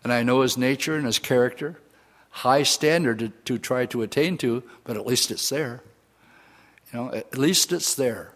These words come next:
Here's the goal. Well, I'm not anywhere near that, but at least it's there. I know what I'm shooting for. And so it's a sanctification process. We're not, he's changed us a lot from day one. The Romans had a lot to learn. When they first got saved,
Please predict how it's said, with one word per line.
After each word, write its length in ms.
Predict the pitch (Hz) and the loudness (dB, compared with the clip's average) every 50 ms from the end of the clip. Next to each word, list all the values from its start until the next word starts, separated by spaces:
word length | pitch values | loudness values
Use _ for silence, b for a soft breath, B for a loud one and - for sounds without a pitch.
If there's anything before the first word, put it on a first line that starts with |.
| - _ _ _ b b b b b b b b | -20 _ _ _ b b b b b b b b
Here's 300 | _ - 147 170 151 - | _ 2 2 4 4 4
the 80 | 196 165 | 2 4
goal. 420 | 139 156 131 113 101 - - - 92 | 8 8 8 8 8 4 -4 -10 -6
Well, 120 | 101 104 | 0 4
I'm 140 | 113 131 131 | 4 4 6
not 160 | 120 117 117 | 6 4 4
anywhere 280 | 123 127 127 127 127 123 | 4 4 4 4 4 4
near 240 | 123 139 175 151 | 4 2 2 2
that, 280 | 98 104 87 76 - - | 0 -2 -6 -6 -10 -12
but 120 | - 104 | -10 -8
at 60 | 107 101 | -4 -2
least 240 | 117 113 - - | 0 0 0 -2
it's 140 | 92 - - | -4 -4 -2
there. 300 | 110 123 151 101 87 - - - _ | 0 0 0 0 -4 -6 -14 -12 _
I 60 | - 110 | -2 0
know 140 | 110 117 | 4 4
what 100 | 123 117 | 4 4
I'm 80 | 107 92 | 4 2
shooting 320 | 87 - 156 175 - 120 | 2 0 0 0 0 -2
for. 300 | 110 - 92 90 90 87 - _ _ _ _ B B B B B B B B B B B | -10 -12 -14 -14 -14 -16 -18 _ _ _ _ B B B B B B B B B B B
And 120 | 139 147 147 | -2 0 2
so 460 | - - 160 160 160 156 - - - | 4 4 4 4 4 2 -2 -6 0
it's 220 | - 143 131 - - | 0 2 2 2 2
a 60 | 120 | 2
sanctification 1000 | - - 165 170 170 - - 143 131 143 - - 139 147 139 - - 131 117 104 | 2 2 2 2 0 -2 -4 -2 -2 -2 0 2 0 0 2 0 -2 -2 -4 -4
process. 540 | - 131 123 127 127 - - 92 - - | -2 -2 0 0 -2 -2 -6 -6 -8 -6
We're 120 | 104 104 104 | -6 -4 -2
not, 380 | 113 123 139 127 - - B B B B B B B B B B B B - | 0 0 0 -2 -4 -12 B B B B B B B B B B B B -12
he's 140 | 101 - | -10 -4
changed 340 | - 139 135 139 135 113 110 | 4 6 6 6 6 4 2
us 140 | 110 - - | 0 2 2
a 60 | 123 | 4
lot 280 | 110 113 123 135 135 - | 6 6 6 6 4 2
from 200 | - 131 117 110 | -2 0 2 4
day 160 | 120 123 120 | 4 4 4
one. 320 | 117 113 113 104 95 90 82 - - - b b b b b b b b b b b b b - | 4 4 2 0 0 -6 -12 -18 -20 -20 b b b b b b b b b b b b b -6
The 100 | 113 113 | 0 6
Romans 540 | 120 131 151 160 147 135 131 131 127 - | 8 10 10 10 8 6 6 4 2 2
had 140 | 113 120 107 | 2 2 2
a 40 | 104 | 2
lot 320 | 101 110 113 123 117 - | 4 6 6 6 6 4
to 100 | - 127 | 2 2
learn. 360 | 117 110 113 104 95 85 82 - - - _ _ _ _ _ _ _ _ _ _ _ _ | 4 6 6 4 4 -2 -8 -16 -20 -20 _ _ _ _ _ _ _ _ _ _ _ _
When 100 | - 113 | -4 0
they 100 | 120 131 | 2 2
first 280 | 131 - 151 143 - - | 4 4 4 4 4 4
got 180 | 160 151 139 - | 4 4 4 4
saved, 400 | - 151 165 190 175 123 104 | 4 2 2 2 0 -2 -6